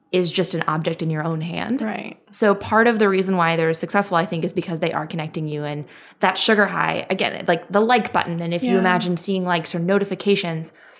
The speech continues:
Speaker 1: the sugar high comparison for me really stood out.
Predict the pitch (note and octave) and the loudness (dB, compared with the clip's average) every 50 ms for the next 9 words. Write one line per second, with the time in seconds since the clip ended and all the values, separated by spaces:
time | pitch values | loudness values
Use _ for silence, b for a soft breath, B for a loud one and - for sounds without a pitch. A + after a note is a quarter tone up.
0 | B B _ - G#3+ G3+ - A#3+ A3+ A3 G3+ G3 - G3 G3+ G3 F3 E3+ E3 E3+ | B B _ 2 2 4 4 4 4 4 4 2 2 2 2 4 4 2 2 0
1 | E3+ E3 D#3+ - E3 E3 D#3+ D#3 D3 C#3+ D#3 - F#3 E3 D#3 E3 G3 E3+ D#3+ - | -4 -6 -4 -4 -2 -2 -2 -2 -4 -4 -6 -4 -4 -4 -4 -6 -6 -10 -12 -14
2 | _ _ _ _ _ - - - - - F#3 E3 - D3 C3+ - - - | _ _ _ _ _ -8 -8 -4 0 2 2 4 4 2 2 0 -2 -8